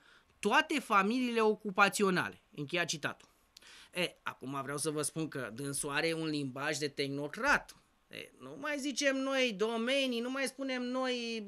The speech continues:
așa, zicem familii ocupaționale. Cine știe din prin ce document de la Bruxelles l-a tradus. Că la cum l-arată fața nu pare să fie, să dea f-, să aibă foarte multe circunvoluțiuni, știți. Dar în fine.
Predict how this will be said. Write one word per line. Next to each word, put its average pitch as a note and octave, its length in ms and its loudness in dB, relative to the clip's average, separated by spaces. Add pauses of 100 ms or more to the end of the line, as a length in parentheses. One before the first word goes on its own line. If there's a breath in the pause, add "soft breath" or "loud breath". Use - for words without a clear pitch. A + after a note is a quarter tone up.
așa, F#3+ 400 2
zicem C3+ 380 -8
familii D#3+ 540 -4
ocupaționale. G3+ 1500 -2 (440 loud breath)
Cine A#3 220 0
știe A3 180 4
din G3 140 0
prin F#3 140 -4
ce G3+ 140 2
document F#3+ 420 0
de F#3 60 0
la F3 120 2
Bruxelles D#3+ 380 -2
l-a D3+ 60 0
tradus. C#3+ 500 -4 (420 loud breath)
Că E3+ 120 2
la E3+ 160 4
cum F#3+ 140 -2
l-arată F#3+ 360 4
fața G3 340 2
nu G3 140 2
pare E3 320 2
să C#3 180 -2
fie, C#3+ 240 -8
să D3+ 180 -4
dea D3+ 240 0
f-, C#3 400 -12 (1120 loud breath)
să - 120 -4
aibă E3 240 4
foarte E3 340 -4
multe D#3 280 -4
circunvoluțiuni, C#3+ 1000 -6
știți. - 380 -12 (520 loud breath)
Dar F#3+ 140 6
în G#3 60 6
fine. D3+ 240 0